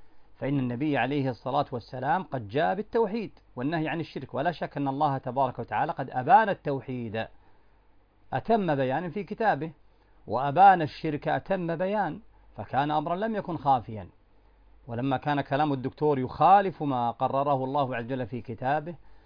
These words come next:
وما قرره النبي عليه الصلاة والسلام في سنته وما أجمع عليه العلماء المسلمين، فلا بد من الرد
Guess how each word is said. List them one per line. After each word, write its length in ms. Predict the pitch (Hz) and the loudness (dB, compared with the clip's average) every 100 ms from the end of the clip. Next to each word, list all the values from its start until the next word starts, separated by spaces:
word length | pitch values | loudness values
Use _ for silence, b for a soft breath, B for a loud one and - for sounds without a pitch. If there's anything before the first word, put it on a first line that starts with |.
| b - | b -10
وما 160 | 113 | -6
قرره 460 | 120 123 127 135 131 | -4 -2 -2 0 0
النبي 400 | 127 120 135 127 | -2 -2 -2 0
عليه 280 | 123 131 120 | 0 -2 -6
الصلاة 400 | - 127 131 135 | -6 -2 0 0
والسلام 340 | 123 - 135 120 | -4 -6 -6 -4
في 120 | 120 | -6
سنته 540 | - 120 123 147 190 156 b b b - | -6 -6 -4 -4 -8 -10 b b b -8
وما 500 | 117 147 147 143 202 | -4 -2 0 2 2
أجمع 260 | 180 180 160 | 2 0 2
عليه 580 | 139 143 165 190 160 | 2 2 0 -2 -2
العلماء 580 | 147 131 147 143 165 156 | -2 -2 -2 0 -2 -2
المسلمين، 1160 | 143 147 - 131 127 127 123 120 131 151 - - - - _ - - | -2 -4 -6 -6 -4 -4 -4 -4 -4 -4 -8 -20 -20 -20 _ -20 -6
فلا 340 | 147 156 135 | -2 2 2
بد 300 | 120 135 120 | 0 -6 -6
من 200 | 170 135 | -4 -4
الرد 600 | 120 110 143 127 160 190 | -4 -4 -6 -6 -10 -10